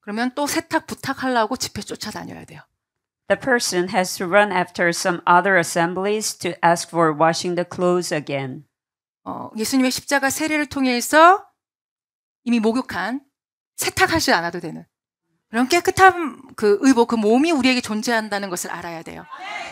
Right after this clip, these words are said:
Speaker 2: We should know that we have a clean body that already had a bath that does not need to be washed through the baptism of the cross.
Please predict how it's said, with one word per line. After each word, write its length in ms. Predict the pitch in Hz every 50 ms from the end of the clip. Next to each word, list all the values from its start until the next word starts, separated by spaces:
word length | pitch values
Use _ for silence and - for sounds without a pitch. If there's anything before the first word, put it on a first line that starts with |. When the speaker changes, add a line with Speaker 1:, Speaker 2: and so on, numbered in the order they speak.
| - - - - - - - - _ _ _ _ _ _ -
Speaker 2:
We 40 | 208
should 360 | 208 - - 254 220 190 190
know 260 | 190 190 196 202 196
that 400 | 175 175 165 165 175 175 - _ _
we 120 | - 190 226
have 280 | 226 214 190 185 175
a 60 | 180 170
clean 340 | - - 254 247 240 226 190
body 440 | 175 170 170 175 165 175 190 196 202 - _ _ _ _ -
that 160 | 196 202 196 -
already 480 | 202 185 180 214 226 226 - 190 180 220
had 260 | 202 202 180 180 175
a 100 | 196 180
bath 540 | 160 208 208 180 160 160 160 175 - - _ _ _ _ _ _ _ _ _ _
that 280 | 190 180 170 175 170 -
does 280 | 196 196 180 165 -
not 240 | 208 202 196 190 -
need 260 | - 185 190 185 180
to 160 | - - 208 180
be 140 | 170 185
washed 580 | 175 156 165 170 175 185 208 208 - - - - _ _ _
through 240 | - 196 196 196 175
the 120 | 190 190
baptism 640 | 185 190 185 165 - - 202 190 175 202 196 202 196
of 200 | 180 175 160 -
the 120 | - 196
cross. 600 | 190 - - 175 170 - - - - - - -